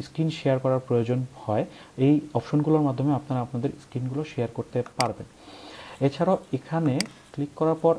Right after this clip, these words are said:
একটা সেটিংস অপশন পাবেন। এই সেটিংস অপশনে গিয়ে এখানে কতগুলো, আহ, অপশন দেখতে পাচ্ছেন, অডিও এবং ভিডিও। এই অডিও এবং ভিডিওর মধ্যে এই ভিডিও অপশনে গিয়ে আপনারা আপনাদের প্রয়োজন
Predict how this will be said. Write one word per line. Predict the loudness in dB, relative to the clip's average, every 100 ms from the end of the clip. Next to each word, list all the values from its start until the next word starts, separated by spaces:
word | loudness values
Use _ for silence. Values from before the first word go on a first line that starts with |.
| -2
একটা | -6 -4
সেটিংস | 2 4 4 2
অপশন | 0 0
পাবেন। | -2 -2 -2 -4 -10 -14 -12 -4
এই | -4
সেটিংস | 0 -2 -2 -2
অপশনে | -4 -2 -4 -2 0
গিয়ে | 2 4 2 -2 -20 -20 -14 -8
এখানে | -4 -2
কতগুলো, | -2 -2 0 0 -2 -6 -8
আহ, | -4 -2 -2 -4 -6 -8
অপশন | -2 0
দেখতে | 2 2
পাচ্ছেন, | -2 -2 -6 -6 -2
অডিও | 2 2 2 2 0 -4 -6
এবং | -2 -2 0
ভিডিও। | -4 -4 -8 -8 -16 -20 -20 -12 -2
এই | -2 -2 0
অডিও | 2 4 4 2 0
এবং | -2 0 0
ভিডিওর | 2 4 4
মধ্যে | 2 -2 -4 -4 -10 -6
এই | -4
ভিডিও | 0 2 4
অপশনে | 2 2 0 0
গিয়ে | 4 4
আপনারা | 4 0 0 0
আপনাদের | 0 0 -4 -2
প্রয়োজন | 2 2 2